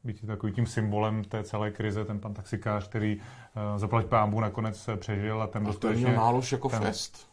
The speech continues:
Speaker 1: Ano, ano, ten měl jednu z největších, co kolegové říkali, testovali.
Speaker 2: Hmm. Pane ministře, to nám teda zavařili ti Číňani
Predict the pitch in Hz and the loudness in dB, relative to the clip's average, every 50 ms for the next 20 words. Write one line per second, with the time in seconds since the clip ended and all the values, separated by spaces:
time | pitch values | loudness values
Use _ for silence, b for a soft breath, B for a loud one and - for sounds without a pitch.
0 | _ - 135 113 104 98 98 98 98 95 98 101 107 110 113 113 110 110 107 107 | _ -4 -2 0 0 0 0 0 0 0 0 0 0 0 0 0 0 0 0 0
1 | 107 104 110 104 - - 113 101 - - - - 107 107 107 104 107 107 107 104 | 0 0 -2 -2 -2 -4 -6 -6 -6 -8 -6 -4 -2 -2 -2 -2 -2 -2 -4 -6
2 | - 113 107 104 104 107 104 104 104 95 - 107 107 104 101 - 101 - - - | -4 -4 -2 -2 -2 -2 -2 -4 -4 -6 -6 -4 -2 -2 -4 -4 -8 -10 -8 -4
3 | 98 98 95 90 87 - - - - 85 85 85 87 B B B B B B B | -2 -2 -2 -2 -4 -6 -10 -16 -16 -14 -14 -14 -14 B B B B B B B
4 | B B B B B B B B B 101 101 110 123 139 147 147 151 160 156 - | B B B B B B B B B -2 -2 0 0 -2 -2 -2 -2 -4 -4 -6
5 | - 143 127 - - 147 110 113 120 120 - 139 139 123 92 98 92 95 113 127 | -4 -4 -4 -2 -2 -2 -2 0 -2 -2 -4 -4 -4 -2 -2 -2 0 0 -2 -2
6 | 160 147 147 - 117 107 - - 110 92 87 85 82 80 | -4 -6 -8 -8 -10 -12 -10 -8 -8 -6 -6 -6 -8 -12